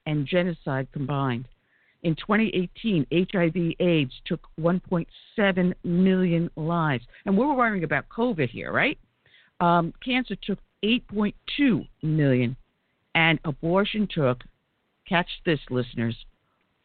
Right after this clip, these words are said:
forty-one point nine million lives. And that's in twenty eighteen alone. This is a worldwide tragedy,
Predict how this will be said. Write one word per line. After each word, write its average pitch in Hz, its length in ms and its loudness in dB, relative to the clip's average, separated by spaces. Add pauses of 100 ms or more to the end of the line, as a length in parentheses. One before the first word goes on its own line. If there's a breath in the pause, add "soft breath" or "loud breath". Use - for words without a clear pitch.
forty-one 202 1160 0 (140)
point 175 400 -4
nine 170 680 0 (300)
million 165 600 2 (160)
lives. 139 560 2 (1120)
And 156 100 2
that's 175 220 0
in 170 100 -2 (140)
twenty 185 380 -4
eighteen 156 520 -4 (100)
alone. 143 580 2 (1300)
This 160 100 0
is 165 160 -2
a 175 60 4
worldwide 180 640 2
tragedy, 170 600 -4